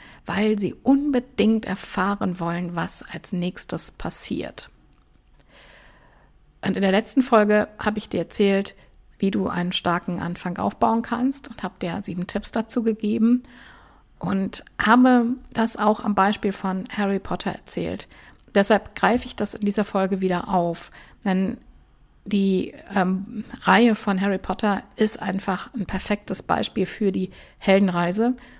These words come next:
und die einzelnen Stationen davon nutzen wir, um unsere Stories aufzubauen.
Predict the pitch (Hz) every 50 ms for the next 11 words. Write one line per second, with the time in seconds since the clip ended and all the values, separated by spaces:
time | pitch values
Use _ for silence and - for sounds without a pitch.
0 | - - - - - - 196 190 - - - - - - - - 190 208 - -
1 | 208 196 - 196 190 - - 214 208 214 220 214 208 202 - - 208 196 202 208
2 | - - - - _ - - - - - 214 233 240 - - - 220 208 202 196
3 | 190 - - 214 214 208 214 - - - - 208 202 208 196 196 190 - - -
4 | 190 185 180 185 190 - - - - - 185 190 190 - - - 196 180 - -
5 | 52 - - 196